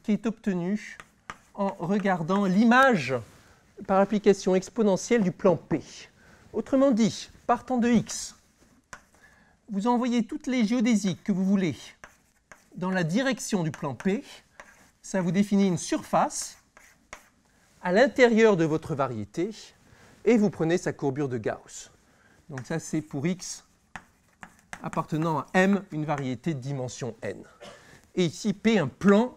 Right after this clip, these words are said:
hein, donc juste dimension deux. Donc ça, c'est, ça, c'est une possibilité.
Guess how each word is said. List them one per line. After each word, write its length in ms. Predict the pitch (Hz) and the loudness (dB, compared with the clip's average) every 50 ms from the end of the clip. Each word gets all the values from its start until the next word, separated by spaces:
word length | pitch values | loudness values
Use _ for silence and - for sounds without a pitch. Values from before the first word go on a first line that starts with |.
| - | -10
hein, 180 | 143 147 185 - - | -8 -8 -8 -8 -10
donc 300 | 143 135 151 170 180 - | -10 -8 -8 -8 -8 -10
juste 440 | - 151 160 156 - - - - - _ _ _ _ _ _ _ _ - - - | -12 -12 -12 -12 -12 -16 -20 -20 -20 _ _ _ _ _ _ _ _ -20 -20 -16
dimension 540 | 131 117 147 156 147 147 143 - - 120 110 | -8 -4 -2 -2 -2 -2 -2 -6 -8 -8 -8
deux. 200 | 113 104 104 - - - - - - _ _ _ _ _ _ - - _ _ _ _ _ _ _ _ _ _ _ - | -8 -10 -12 -12 -12 -14 -14 -14 -18 _ _ _ _ _ _ -20 -20 _ _ _ _ _ _ _ _ _ _ _ -2
Donc 200 | 202 202 202 - | 0 0 0 0
ça, 200 | - - 262 254 | 2 2 2 2
c'est, 340 | 254 - 220 202 190 180 - | 2 4 6 6 6 4 2
ça, 180 | - - 208 | 0 0 0
c'est 260 | 190 - - 170 - | 0 -2 -6 -4 -2
une 100 | - 190 | -2 0
possibilité. 840 | - - 185 - - 165 127 123 113 107 - - 175 185 202 208 | 0 0 -2 -2 -4 -6 -8 -6 -8 -8 -4 0 0 0 0 0